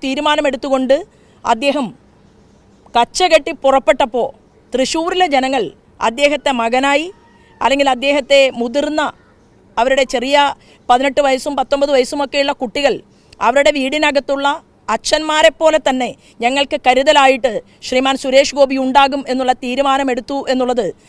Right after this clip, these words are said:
എല്ലാ, ഞാൻ ഉൾപ്പെടെയുള്ള മുഴുവൻ ആളുകളും നോക്കിക്കാണുകയാണ്. തീർച്ചയായിട്ടും ജനങ്ങളോടൊപ്പം ചേർന്ന് നിന്ന് ജനങ്ങളിൽ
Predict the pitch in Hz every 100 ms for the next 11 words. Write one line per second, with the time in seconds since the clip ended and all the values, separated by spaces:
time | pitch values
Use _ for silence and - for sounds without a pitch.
0 | _ _ _ 233 277 311 339 349 - _
1 | _ _ _ _ - 254 294 294 285 330
2 | 320 302 285 285 330 294 269 269 269 247
3 | 240 277 269 269 269 269 311 - 277 285
4 | - 339 294 262 190 - - 190 240 262
5 | 277 277 269 269 240 247 262 277 277 262
6 | 262 311 - _ _ 196 254 269 285 285